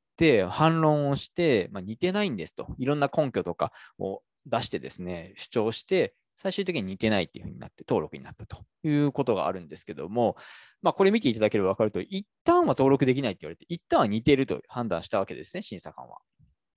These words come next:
まあ、それぐらい、あの、グレーな世界ですし、このレベル、レベルでも類似になり得るっていうところが言いたかったところです。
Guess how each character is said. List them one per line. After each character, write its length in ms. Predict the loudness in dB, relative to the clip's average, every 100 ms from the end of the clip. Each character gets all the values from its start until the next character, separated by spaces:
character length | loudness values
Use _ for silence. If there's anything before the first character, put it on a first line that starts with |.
| _ _ -6
ま 80 |
あ、 20 | -2
そ 140 | 2
れ 140 | 2
ぐ 100 | 2
ら 120 | 2 2
い、 380 | 2 -2 -4
あ 80 | -8
の、 140 | -10 -2
グ 140 | 4
レ 140 | 6
ー 20 | 4
な 80 | 0
世 160 | -4
界 220 | -4 -6 -10 _ _ _ _ -10
で 120 | -8
す 120 | -8
し、 200 | -8 -8
こ 140 | -4 2
の 100 | 6
レ 120 | 6
ベ 60 | 6
ル、 100 | 2 0
レ 100 | 2
ベ 100 | 4
ル 100 | 2
で 100 | 0
も 200 | -2 -2
類 200 | 0 0
似 120 | -2
に 100 | -8
な 140 | -6 -2
り 120 | 0
得 120 | -2
る 100 | -6
っ 20 | _ _ _ _ -4
て 80 | -2
い 40 |
う 80 | 0
と 100 | -2
こ 140 | 0
ろ 80 | 2
が 80 | 2
言 80 | 0
い 40 |
た 100 | -4
か 100 | -12
っ 20 |
た 100 | -16
と 120 | -20 -20
こ 80 |
ろ 60 | -20
で 40 |
す。 140 | -20